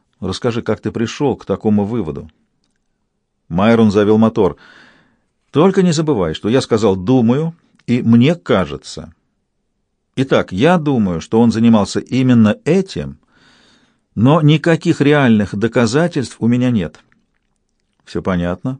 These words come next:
но пора уже приступать к рассказу». Майрон глубоко вздохнул. «Давай начнем со списка звонков твоего отца. Пункт первый. Он несколько раз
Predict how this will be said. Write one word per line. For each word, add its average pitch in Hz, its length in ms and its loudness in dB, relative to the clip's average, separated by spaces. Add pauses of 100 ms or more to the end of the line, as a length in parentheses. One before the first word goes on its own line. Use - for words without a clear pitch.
(100)
но 95 200 -6
пора 101 380 0
уже 117 200 -2
приступать 110 480 -4
к - 60 -8
рассказу». 113 480 -4 (1300)
Майрон 127 480 2
глубоко 107 420 0
вздохнул. 113 540 0 (920)
«Давай 117 340 0
начнем 170 420 0
со 127 160 0
списка 143 400 -4
звонков 120 640 -2 (340)
твоего 90 340 -2
отца. 78 380 -8 (1600)
Пункт 165 360 0
первый. 92 500 0 (180)
Он 139 340 2
несколько 147 640 0
раз 95 440 -2